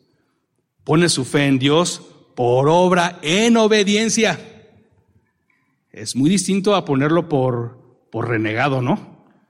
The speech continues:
Así como Jonás. Es usado para cumplir en la obra de Dios,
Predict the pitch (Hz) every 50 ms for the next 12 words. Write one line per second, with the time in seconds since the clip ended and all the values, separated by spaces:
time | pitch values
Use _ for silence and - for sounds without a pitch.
0 | _ _ _ _ _ _ _ _ _ _ _ _ _ _ 135 135 - 120 110 -
1 | 135 131 120 - 123 117 117 110 - - - - _ _ _ _ _ _ _ _
2 | _ _ _ _ _ _ _ _ _ _ _ _ _ _ _ _ _ _ _ _
3 | _ _ _ _ _ _ _ _ _ _ _ _ _ _ _ _ _ _ _ _
4 | _ _ _ _ _ _ _ _ _ - 160 - 190 175 - 175 165 165 170 165
5 | 160 147 143 143 - 135 131 127 135 135 147 147 151 156 147 151 147 147 - 107
6 | 101 101 104 110 120 135 156 165 165 156 151 139 139 143 147 156 151 - -